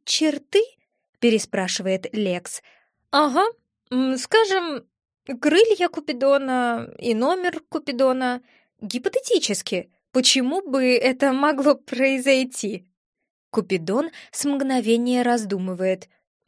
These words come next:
«Хм, я не могу ответить на этот вопрос, так как никогда не читала о подобном. Насколько мне известно,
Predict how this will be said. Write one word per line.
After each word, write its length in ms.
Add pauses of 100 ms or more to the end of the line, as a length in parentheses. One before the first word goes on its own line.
(100)
«Хм, 280 (480)
я 540
не 380
могу 640
ответить 640
на 200
этот 220
вопрос, 480 (340)
так 200
как 200
никогда 500
не 180
читала 580
о 40
подобном. 640 (320)
Насколько 480
мне 360
известно, 500